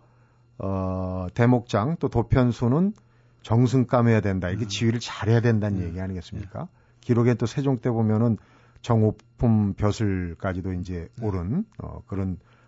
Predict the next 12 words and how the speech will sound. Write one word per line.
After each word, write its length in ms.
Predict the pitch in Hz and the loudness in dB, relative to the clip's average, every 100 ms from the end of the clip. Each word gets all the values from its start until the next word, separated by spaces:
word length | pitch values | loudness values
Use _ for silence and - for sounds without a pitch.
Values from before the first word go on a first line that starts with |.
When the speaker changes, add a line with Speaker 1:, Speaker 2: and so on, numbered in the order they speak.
| _ | _
Speaker 1:
어, 920 | 82 82 82 82 87 - - - - 131 _ _ _ _ | -10 -8 -8 -10 -12 -14 -16 -18 -20 -20 _ _ _ _
기능의 340 | - 117 110 | 2 4 4
어떤 220 | 101 - 98 | 2 -2 -4
보유자인데 680 | 101 92 90 92 139 104 - _ _ _ | -2 -4 -4 -6 -4 -6 -8 _ _ _
우리나라에 340 | 127 117 107 | 0 2 2
지금 160 | 113 151 | 0 -2
그 160 | 156 131 | -2 -2
대목장이 480 | 113 117 117 139 | 2 2 4 2
몇 220 | 143 90 - | 2 0 -2
분이나 240 | 104 95 | -2 -2
계시는 320 | 82 - 82 | -6 -10 -14
겁니까? 320 | 73 - - | -16 -18 -20